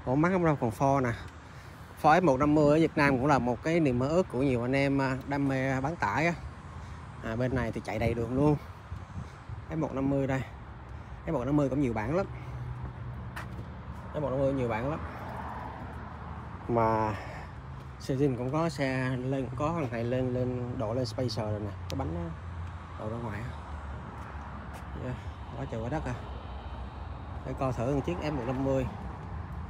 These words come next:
Giá bao nhiêu ha? Coi giá bốn mươi sáu ngàn. Đời hai không hai mươi. Dạ, nóng. À, mới chạy có hai mươi ba ngàn mai thôi.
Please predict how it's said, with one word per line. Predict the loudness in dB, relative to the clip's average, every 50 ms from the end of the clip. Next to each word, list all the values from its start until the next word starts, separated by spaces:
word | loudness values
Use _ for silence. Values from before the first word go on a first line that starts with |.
| -4 0
Giá | 2 4 4 4
bao | 4 6
nhiêu | 6 6 6 8
ha? | 6 6 4 4 2 -4 -8 -8 -8 -8 -6 -6 -6 -8 -8 -8 -10 -10 -10 -8 -8 -8 -8 -6 -8 -8 -6 -2
Coi | 0 0 2
giá | 2 2 2 0 -2 -4 -6 -6 -6 -6 -4
bốn | -2 2 4
mươi | 4 4
sáu | 4 4 4 4
ngàn. | 4 4 2 2 -2 -4 -8 -10 -10 -10 -12 -12 -12 -10 -10 -10 -10 -10 -10 -10 -6 -4
Đời | -2 0
hai | 0 0 0
không | 0 -2 0
hai | 0 0
mươi. | 2 2 2 2 2 0 -4 -8 -8 -6 -4 -4 -4 -4 -4 -2
Dạ, | -2 -2 -2 -2
nóng. | -4 -4 -4 -6 -8 -10 -10 -10 -10 -10 -10 -10 -10 -10 -10 -10 -10 -10 -10 -10 -10 -10 -10 -10 -10 -10 -10 -10 -12 -12 -12 -12 -14 -10 -8 -4
À, | -2 -2 0 0 -2 -2 -6 -8 -10 -12 -12 -12 -12 -14 -14 -14 -14 -14 -14 -14 -14 -4 -2
mới | 0 2
chạy | 4 4 4
có | 4
hai | 6 6 6
mươi | 8
ba | 8 8 8
ngàn | 8 6 4 6
mai | 6 6 6 8
thôi. | 8 10 10 10 8 6